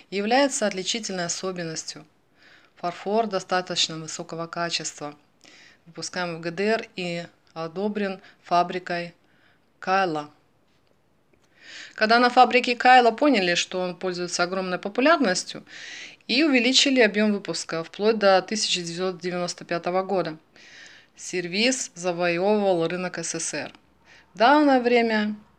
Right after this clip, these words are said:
сервиз утратил бывшую славу и выпускается в Польше и Чехии,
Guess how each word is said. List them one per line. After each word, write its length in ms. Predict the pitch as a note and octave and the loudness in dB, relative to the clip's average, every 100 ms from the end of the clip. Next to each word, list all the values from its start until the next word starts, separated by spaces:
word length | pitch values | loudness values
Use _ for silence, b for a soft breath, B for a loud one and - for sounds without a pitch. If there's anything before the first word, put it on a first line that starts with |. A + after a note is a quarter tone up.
| _ | _
сервиз 640 | - - F#3+ F#3 A3 A3+ - | -14 -6 -6 -2 -2 -2 -6
утратил 500 | F3+ F3 F#3+ G3+ G#3+ | -10 0 2 2 -2
бывшую 380 | F#3+ G3+ - F#3+ | -4 -4 -2 -4
славу 520 | - F#3+ F#3+ F3 E3+ B B B B | -2 0 0 -2 -8 B B B B
и 100 | D4+ | 0
выпускается 720 | D#4 A#3 G#3+ A3+ A#3 A3 G3+ | 0 -2 -2 4 4 4 0
в 100 | F#3+ | -2
Польше 440 | - G#3 G#3+ - G#3 | -4 0 0 0 -2
и 340 | - F3+ F3 | -6 -8 -4
Чехии, 600 | - G#3+ G#3 - D#3 D#3 | -2 0 0 -4 -8 -12